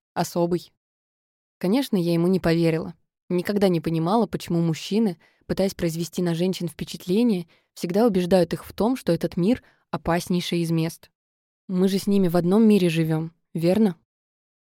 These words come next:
«И чего он приперся?» произнесла я. «Он что, твой питомец или твоя подружка?» «Не-а», усмехнулся парень, придавив башмаком сигарету.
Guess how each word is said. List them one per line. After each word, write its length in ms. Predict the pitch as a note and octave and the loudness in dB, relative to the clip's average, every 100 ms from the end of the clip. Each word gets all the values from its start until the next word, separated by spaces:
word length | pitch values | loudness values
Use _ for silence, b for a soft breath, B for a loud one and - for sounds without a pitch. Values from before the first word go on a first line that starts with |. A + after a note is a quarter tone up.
| _ _ - | _ _ -18
«И 60 | |
чего 300 | - F#3+ F3+ | -8 -4 2
он 120 | G#3 | 2
приперся?» 640 | A3 A3 - G#3+ - G3+ F#3+ _ _ _ _ | 2 0 0 0 0 -4 -6 _ _ _ _
произнесла 520 | - F3 F#3 F3 F3+ | -4 -2 -2 -2 -4
я. 260 | F3+ F3 E3 - _ _ | -4 -4 -6 -12 _ _
«Он 140 | F#3 G3+ | -2 -2
что, 300 | - E3+ D#3 _ _ _ _ - | 0 -4 -4 _ _ _ _ -8
твой 200 | F3+ G3+ | -2 0
питомец 540 | G3 B3+ C#4 G#3 - _ - | 0 2 2 2 -2 _ -8
или 140 | F3+ | -6
твоя 500 | E3 F3 E3+ E3 E3 - | -2 0 0 0 -4 -8
подружка?» 540 | - F3 A3 - F3+ E3+ _ _ _ _ _ _ _ _ | -6 -2 -4 -4 -8 -8 _ _ _ _ _ _ _ _
«Не-а», 540 | F#3 F3 G#3 A3 E3+ - _ _ _ _ _ | -2 0 2 2 2 -4 _ _ _ _ _
усмехнулся 580 | F#3 - F3 - E3+ - | -10 -4 -2 0 -2 -2
парень, 420 | - G3 A3+ E3+ b b b | 0 2 2 0 b b b
придавив 480 | - E3+ E3+ F3 E3+ | -6 -2 0 0 0
башмаком 480 | F3+ - E3+ E3 E3 | -4 -4 -4 -2 -4
сигарету. 600 | - E3+ E3 E3+ E3 - | -2 0 0 0 -2 -8